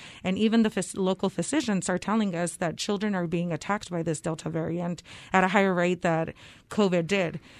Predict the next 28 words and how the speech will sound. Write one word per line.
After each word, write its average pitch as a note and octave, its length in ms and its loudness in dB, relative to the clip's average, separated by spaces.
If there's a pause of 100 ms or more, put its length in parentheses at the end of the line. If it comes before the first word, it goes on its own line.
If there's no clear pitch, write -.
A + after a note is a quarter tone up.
(300)
Um, F#3 520 2 (260)
and A3+ 140 8
it, A3+ 120 8
and A3+ 140 6
it's A3 160 0
kind D4 260 4
of C#4 140 4
mind, F#3+ 580 2 (460)
it, - 140 -2
it's G3 180 -4
kind B3+ 160 6
of A3+ 80 8
mind-blowing F#3 800 4
to F3 580 0
have A3 380 4
somebody F3+ 640 0 (160)
who F3+ 440 0 (300)
is F#3+ 200 -2
telling G#3 360 2
us F#3+ 240 0
what's F3+ 200 -4
best E3+ 340 -2
for F3 80 0
our D3+ 120 -2
kids E3+ 340 -4
and E3+ 80 -2
our D#3 80 -2
communities. D#3+ 760 -4